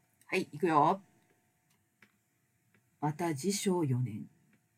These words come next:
雨月十九日の頃、中の帝、京極のほどより大いなる辻風を懲りて、六条あたりまでいかめしく吹きけることはべりき。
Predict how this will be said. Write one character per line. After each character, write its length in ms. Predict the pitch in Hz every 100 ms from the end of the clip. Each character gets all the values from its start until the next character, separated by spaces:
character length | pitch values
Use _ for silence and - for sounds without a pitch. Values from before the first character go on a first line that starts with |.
| -
雨 80 | 214
月 280 | 233 208 139
十 220 | 135 165
九 120 | 202
日 240 | 147 123 113
の 120 | 98
頃、 200 | - - _ _ _ _ _ _ _ _ _ _ _ _ _ 165
中 300 | 165 180 156
の 120 | 139
帝、 400 | 139 135 131 135
京 240 | 131 170 175
極 240 | 180 175
の 120 | 160
ほ 140 | 165 147
ど 100 | 156
よ 120 | 131
り 100 | 123
大 280 | 123 190 202
い 80 | 143
な 120 | 131
る 60 |
辻 320 | 131 - 131 135
風 240 | 135 135
を 100 | 139
懲 180 | 131 139
り 100 | 127
て、 220 | - - _ - - _
六 280 | 151 147 226
条 300 | 214 220 220
あ 60 | 220
た 100 | 170
り 140 | 147
ま 120 | 139
で 120 | 131
い 160 | 123 135
か 120 | 196
め 140 | 202 220
し 120 | -
く 120 | 156
吹 220 | 131 -
き 20 |
け 140 | - 170
る 80 | 143
こ 160 | 151
と 100 | 147
は 220 | 175 127
べ 100 | 110
り 160 | 120 107
き。 220 | - -